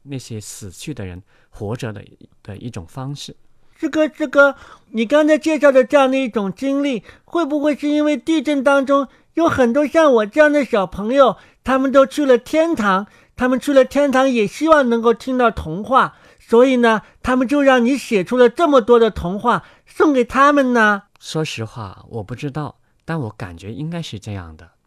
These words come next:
Speaker 1: 呃，我第一本童话集叫《几乎什么都有国王》，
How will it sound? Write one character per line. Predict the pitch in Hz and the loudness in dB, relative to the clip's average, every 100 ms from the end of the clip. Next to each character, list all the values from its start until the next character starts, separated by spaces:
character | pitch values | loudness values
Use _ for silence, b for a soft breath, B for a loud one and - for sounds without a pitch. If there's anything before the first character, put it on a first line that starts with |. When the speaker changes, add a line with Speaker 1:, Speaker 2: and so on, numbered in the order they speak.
| b b b b b _ | b b b b b _
Speaker 1:
呃， | 131 117 110 107 107 - | -8 -8 -8 -10 -14 -14
我 | 135 123 | -10 -10
第 | - 226 | -8 -6
一 | 185 | -6
本 | 135 92 90 98 - | -8 -10 -12 -18 -16
童 | 131 | -12
话 | 175 170 | -10 -10
集 | - 107 | -10 -12
叫 | - 143 113 | -8 -8 -8
《几 | - 175 | -10 -10
乎 | 170 180 170 | -8 -10 -10
什 | - | -10
么 | 98 113 | -12 -10
都 | 139 | -10
有 | 117 82 | -12 -12
国 | 90 98 | -14 -12
王》， | 85 | -14